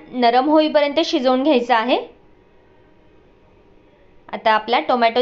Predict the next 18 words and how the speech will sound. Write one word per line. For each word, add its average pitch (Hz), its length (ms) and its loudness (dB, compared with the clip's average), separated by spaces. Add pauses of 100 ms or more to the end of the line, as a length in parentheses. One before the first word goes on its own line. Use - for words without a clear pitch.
छान 269 140 -2
शिजून 247 380 -4
झालेला 254 340 0
आहे. 240 240 -2 (2500)
तेलही 240 440 0
छान 269 180 -2
सुटलेलं 247 460 -2
आहे 247 240 0
आपल्या 254 400 -2 (1400)
फोडणीला. 226 440 -2
आता 277 280 -2
आपण 262 260 0 (1000)
शिजलेली 226 480 -4
डाळ 220 240 2
यामध्ये 220 320 0
टाकून 233 280 -2
घेणार 233 280 0
आहोत. 214 240 -2